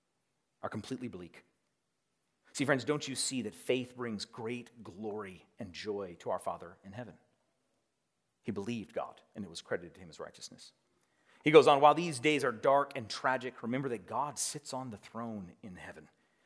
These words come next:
He holds the rulers of the world in derision. He promises to make the nations the Son's heritage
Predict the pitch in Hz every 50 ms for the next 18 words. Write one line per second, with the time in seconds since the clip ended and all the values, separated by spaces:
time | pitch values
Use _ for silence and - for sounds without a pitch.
0 | _ _ - 143 135 - - 156 151 147 127 113 135 107 95 110 135 143 160 151
1 | 143 143 123 127 107 110 101 113 127 135 135 131 117 107 95 95 90 113 139 135
2 | 131 143 120 101 - - - - - - - 127 127 127 - - 143 143 143 139
3 | - 143 127 - - 131 127 120 - 117 113 123 131 135 - - 127 113 101 90
4 | 104 - - - 135 131 131 120 - - - 139 139 139 - - 147 139 123 110
5 | - -